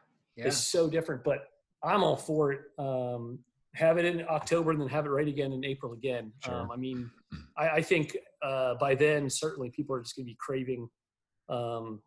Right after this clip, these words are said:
Speaker 2: you know, not only for sports, but just for something different, you know, kinda like Kentucky Derby in, in September. Why not, right? We
Speaker 3: Right.
Speaker 2: gotta, we gotta get through this thing and make the best of it.
Speaker 3: Yep.
Speaker 2: So, um, yeah, Sean, what did you hear on your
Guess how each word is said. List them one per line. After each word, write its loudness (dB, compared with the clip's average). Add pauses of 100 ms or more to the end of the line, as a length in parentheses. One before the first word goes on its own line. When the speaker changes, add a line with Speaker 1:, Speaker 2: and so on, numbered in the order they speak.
(160)
Speaker 2:
you -4
know, -2
not 6
only 6
for 0
sports, 2
but -2
just -6
for -4
something -4
different, 0 (100)
you -8
know, -4 (160)
kinda -4
like -2
Kentucky -6
Derby -4
in, -4 (300)
in 0
September. -4
Why -6
not, -4
right? -4
We -2
Speaker 3:
Right. 4
Speaker 2:
gotta, 0 (440)
we 4
gotta 6
get 4
through 4
this 2
thing 2
and -2
make -2
the -4
best -2
of -8
it. -14 (160)
Speaker 3:
Yep. 2
Speaker 2:
So, 0
um, -4 (320)
yeah, 6
Sean, 2
what 6
did 2
you 0
hear 2
on 0
your -2